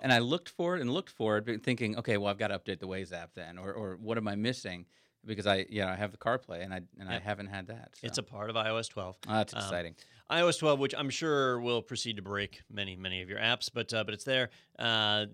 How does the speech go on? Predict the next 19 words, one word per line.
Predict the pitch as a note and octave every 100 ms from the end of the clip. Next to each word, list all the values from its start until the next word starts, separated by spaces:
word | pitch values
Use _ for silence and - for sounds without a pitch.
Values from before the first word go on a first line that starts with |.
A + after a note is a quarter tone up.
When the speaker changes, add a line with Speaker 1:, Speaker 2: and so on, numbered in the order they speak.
| G2
Speaker 2:
the | B2 A#2+ A#2 A2+ A2+ A2 G#2+ G#2
watch | B2+ -
O | A#2+
S | A#2
T | - A#2+
V | A2
O | G#2
S | G#2 -
also | G#2+ G#2
coming | G#2+ G#2
out |
at | G2+
the |
same | - G#2
time. | G#2 G2 - - _ -
Mac | A2+ A#2+ C#3 D3+
O | F3
S | E3 -
Mojave | D3 C#3+ C#3+ C3+ G#2 E2+